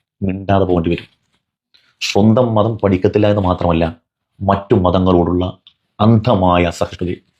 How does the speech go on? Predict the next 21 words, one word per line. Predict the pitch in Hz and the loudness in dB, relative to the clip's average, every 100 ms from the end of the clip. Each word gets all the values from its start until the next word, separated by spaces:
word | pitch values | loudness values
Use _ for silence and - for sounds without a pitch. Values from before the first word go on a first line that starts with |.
| _ _ _ _ _ _ _ | _ _ _ _ _ _ _
അവനവന്റെ | 113 165 196 214 170 | 2 4 4 4 2
ആശയങ്ങൾ | 180 208 202 | 2 2 4
പഠിക്കത്തില്ല, | 185 185 165 - _ _ - 117 | 2 2 -2 -4 _ _ -4 0
മരണം | 135 202 208 | 2 2 2
വരെ | 208 | 2
പഠിക്കത്തില്ല. | 180 170 156 160 _ _ _ - 131 | 2 2 -2 -6 _ _ _ 0 2
എന്തുകൊണ്ട് | 165 233 254 165 | 4 4 2 2
പഠിച്ചില്ല | 156 202 208 | 2 2 4
എന്ന് | 202 | 4
ചോദിച്ചാൽ | 170 - 147 101 - _ _ _ _ _ 110 | 2 2 -2 -4 -12 _ _ _ _ _ -8
ഈ | 117 | -6
കുറഞ്ഞ | 95 95 113 135 - | -2 0 0 -2 0
കാലേ | 92 98 117 | 2 2 2
ആയുള്ളൂ | 101 110 101 - 113 | 2 2 0 0 -2
ഈ | - | 0
സാധനമൊക്കെ | 90 92 110 95 - 92 - | 0 2 2 0 0 -2 0
ചില | 95 90 | 0 4
ആളുകൾക്ക് | 98 95 98 | 2 2 -2
തൊടാൻ | 90 90 101 | 0 0 2
അവകാശം | 85 92 98 | 2 2 2
ഉണ്ടായത്. | 98 92 | 2 0